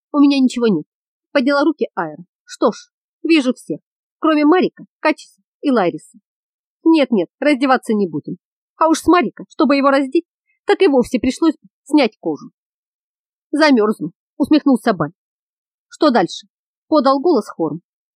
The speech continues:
«Начнем охоту? Или лучше еще посмеемся? Может быть, бросим жребий?»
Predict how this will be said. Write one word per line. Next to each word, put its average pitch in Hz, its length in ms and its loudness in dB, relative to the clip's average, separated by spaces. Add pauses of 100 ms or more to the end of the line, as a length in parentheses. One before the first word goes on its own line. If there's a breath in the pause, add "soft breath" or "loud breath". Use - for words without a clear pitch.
«Начнем 277 420 0
охоту? - 380 -4 (440)
Или 349 160 4
лучше 320 280 2
еще - 200 0
посмеемся? 185 580 -2 (560)
Может 311 240 4
быть, 247 120 0
бросим 311 300 4
жребий?» 294 400 0